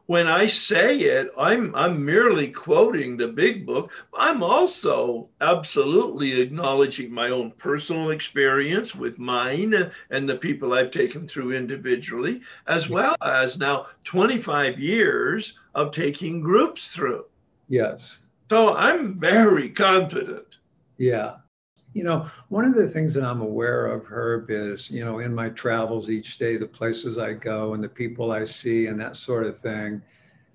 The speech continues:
Speaker 2: that my heart has truly changed
Speaker 1: Mm.
Speaker 2: about the way that I feel about people.
Speaker 1: Mm.
Speaker 2: You know, it's, I, I mean, I, I was terribly judgmental and critical, you know, inside towards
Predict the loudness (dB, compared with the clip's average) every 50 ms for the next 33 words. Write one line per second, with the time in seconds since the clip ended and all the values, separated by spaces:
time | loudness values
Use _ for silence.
0 | _ _ _ _ _ _ _ _ _ _ _ -8 -4 -2 -2 -2 -2 -4 -4 -2
1 | -2 0 0 0 -2 -2 -4 -6 -6 -4 -2 -2 -2 -2 -4 -8 -10 -10 -8 -6
2 | -6 -6 -6 -8 -8 -6 -6 -6 -4 -6 -8 -10 -10 -12 -14 -18 -18 -18 -20 -20
3 | _ _ _ -8 -6 -2 -2 -2 -2 -4 -6 -10 -6 -4 -2 0 0 2 2 0
4 | 0 0 -2 -4 -6 -6 -6 -6 -6 -4 -6 -6 -6 -6 -6 -6 -8 -10 -6 -4
5 | -4 -4 -4 -6 -10 -10 -10 -12 _ _ _ _ _ _ _ -14 -12 -10 -10 -10
6 | -8 -8 -8 -6 -6 -4 -4 -4 -2 0 2 2 2 0 -4 -8 -12 -14 -18 _
7 | _ _ -14 -14 -10 -6 -6 -4 -2 -2 -2 0 0 0 0 -2 -2 0 0 0
8 | 2 2 0 0 -2 -4 -10 -10 -8 -6 -2 0 0 0 0 0 0 0 0 0
9 | -2 -4 -6 -6 -6 -4 -2 0 0 -2 -2 -4 -6 -4 -4 -4 -2 -2 -4 -4
10 | -6 -8 -10 -10 -6 -4 -2 -2 -2 -4 -4 -4 -4 -2 -2 -2 -4 -4 -6 -6
11 | -6 -6 -4 -4 -6 -6 -8 -8 -6 -6 -4 -4 -2 -2 -4 -4 -4 -6 -8 -12
12 | -8 -4 -2 -2 0 -2 -2 -4 -6 -8 -10 -16 -18